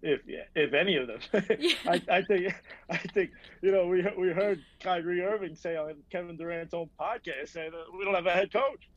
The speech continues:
Speaker 2: Yep.
Speaker 1: This is a collective effort, you know. So, and, and K D tried to bring it in, like, "Yeah, well, Jacque Vaughn could help," you know.
Speaker 2: <laughs>
Speaker 1: So <laughs> I, I think it's one of those things in Brooklyn where they do have a bunch of good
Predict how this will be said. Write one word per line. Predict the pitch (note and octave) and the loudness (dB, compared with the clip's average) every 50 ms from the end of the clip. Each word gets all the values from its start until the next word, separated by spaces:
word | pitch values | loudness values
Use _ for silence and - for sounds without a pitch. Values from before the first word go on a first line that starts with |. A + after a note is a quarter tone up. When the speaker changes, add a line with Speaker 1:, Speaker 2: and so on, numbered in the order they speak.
| - - _ - | -20 -20 _ -8
Speaker 2:
Yep. | G3 G3+ G3+ | -6 -6 -6
Speaker 1:
This | F3+ E3+ D3+ | -6 -6 -6
is | E3+ G3 | -4 -4
a | |
collective | G3 - G3 G#3 A#3+ - - A#3 G#3 | -2 0 0 -2 -2 -2 -4 -4 -2
effort, | B3 C4 C4 - F3 C#3+ - - | 0 0 0 -2 -4 -10 -8 -4
you | E3+ | 0
know. | F3+ F#3+ F#3 F#3 | 2 2 2 2
So, | F3 - F3 D#3+ C#3 - _ _ - | 0 -4 -6 -8 -8 -10 _ _ -12
and, | D#3+ F3 F3 | -10 -8 -8
and | - F#3+ G3 E3+ | -6 -6 -6 -2
K | - G#3+ A3+ A3+ | -2 -2 -2 -2
D | F#3+ A3 G3+ | -4 -8 -4
tried | - G#3 F#3+ F#3 | -2 -2 -2 -2
to | E3+ | -2
bring | B3+ - F3+ F3+ | -6 -4 -4 -4
it | F3+ F#3 | -2 -4
in, | G3 F#3+ F3+ | -4 -4 -4
like, | F3 F3+ G3 - | -4 -6 -6 -6
"Yeah, | - E3+ E3 - | -8 -8 -6 -6
well, | G#3 G3 E3 | -4 -6 -6
Jacque | C#3+ - F3 F3 D#3+ D3 - | -4 -2 -2 -2 -2 -4 -8
Vaughn | C#3+ D#3 D#3 D#3 D3 | -8 -8 -8 -8 -8
could | - D3+ C#3+ | -8 -6 -4
help," | D#3 D#3 D3+ D3+ D3 D#3+ | -2 -2 -2 -2 -4 -4
you | F3 | -4
know. | E3+ D#3 C#3 - | -2 -2 -4 -6
Speaker 2:
<laughs> | - - - C#4+ - - - - - - - | -10 -16 -20 -20 -20 -20 -20 -20 -20 -12 -6
Speaker 1:
So | - F#3+ - - E3+ - - | -6 -4 -2 -2 -2 -4 -4
<laughs> | - - | -4 0
I, | - A3 F3+ F3 - - - - - - - - - | 0 0 0 0 -6 -8 -16 -18 -16 -16 -8 -4 -2
I | E3+ | -2
think | F3 F3 A3+ G3+ F3 | -2 -2 -6 -4 -4
it's | G3 E3 - | -4 -4 -4
one | E3+ E3+ F3 F3 | -2 0 2 2
of | E3+ E3 E3 | 2 2 0
those | E3 D3+ - | -2 -4 -6
things | - E3 D#3 D3 C3 | -8 -8 -8 -8 -8
in | D3+ | -8
Brooklyn | C#3+ B2 D3 D3 C#3+ - D#3 D3 | -8 -6 -6 -6 -4 -4 -6 -4
where | C#3+ D3 C#3+ C#3 | -2 -2 -2 0
they | D#3+ E3+ | 2 0
do | E3+ - G3 G#3+ A#3 | 0 0 0 2 4
have | A#3 A#3+ A3+ | 4 4 2
a | G#3+ | 0
bunch | E3+ D#3 F3+ F3+ E3+ - | -2 0 -2 -2 -2 -4
of | D3+ | -6
good | C3+ D#3 D3+ - | -6 -6 -6 -6